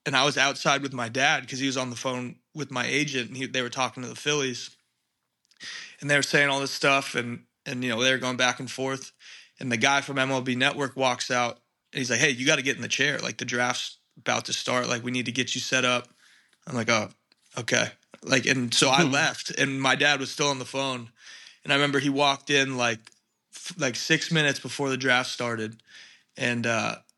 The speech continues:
Speaker 1: he was, like, had the biggest smile on his face, dude, like, gave me a wink, and I remember, like, looking
Speaker 2: <laughs>
Speaker 1: at him like, "Holy shit, like, is this really gonna happen?" And he, like, he
Speaker 2: Damn.
Speaker 1: was behind me, and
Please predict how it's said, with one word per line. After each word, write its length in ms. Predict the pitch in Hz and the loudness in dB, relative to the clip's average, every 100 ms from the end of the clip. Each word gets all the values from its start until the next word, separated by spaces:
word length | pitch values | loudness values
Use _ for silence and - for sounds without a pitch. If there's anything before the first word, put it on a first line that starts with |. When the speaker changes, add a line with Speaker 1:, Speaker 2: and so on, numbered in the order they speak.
| _ _ _ _ _ _ | _ _ _ _ _ _
Speaker 1:
he 180 | - 127 | -2 2
was, 140 | 123 120 | 4 4
like, 100 | 120 | 4
had 200 | 135 123 | 2 0
the 80 | |
biggest 400 | 120 131 139 135 | -2 0 2 2
smile 360 | - 131 135 135 | 4 4 4 4
on 120 | 139 | 0
his 140 | 135 - | -2 0
face, 360 | 143 139 127 | 4 4 2
dude, 340 | 151 139 143 139 | 0 2 2 2
like, 300 | 123 117 - - - - _ - | 0 0 -10 -20 -20 -20 _ 2
gave 200 | 151 156 | 4 4
me 100 | 151 | 0
a 60 | |
wink, 480 | 131 127 135 160 170 | 0 2 4 4 2
and 260 | 139 120 - _ _ - | 0 -2 -10 _ _ -6
I 60 | 151 | -4
remember, 300 | 139 139 127 | -2 0 2
like, 220 | - 190 | 4 6
looking 340 | 151 143 151 | 6 4 4
Speaker 2:
<laughs> 0 | |
Speaker 1:
at 160 | 131 131 | 2 2
him 120 | 135 | 0
like, 280 | 127 117 117 - _ _ _ _ _ _ _ _ _ _ 147 | -2 -2 -4 -12 _ _ _ _ _ _ _ _ _ _ -8
"Holy 340 | 143 135 117 | -6 -6 -4
shit, 260 | - 139 135 | -4 -4 0
like, 120 | 135 | 0
is 100 | 127 | 0
this 180 | 143 - | -4 0
really 220 | 143 143 | 2 4
gonna 180 | 139 127 | 4 2
happen?" 420 | 131 147 170 175 | 2 2 2 2
And 240 | 143 123 - _ - | 2 0 -10 _ -4
he, 140 | 160 | 0
like, 260 | 151 127 104 | 4 2 2
he 160 | 156 165 | 0 2
Speaker 2:
Damn. 20 | |
Speaker 1:
was 100 | 151 | 2
behind 480 | 135 131 143 170 160 | 0 2 2 2 0
me, 220 | 127 117 - - - - _ - - | -4 -6 -12 -20 -20 -20 _ -20 -2
and 420 | 143 131 120 - | 2 4 4 0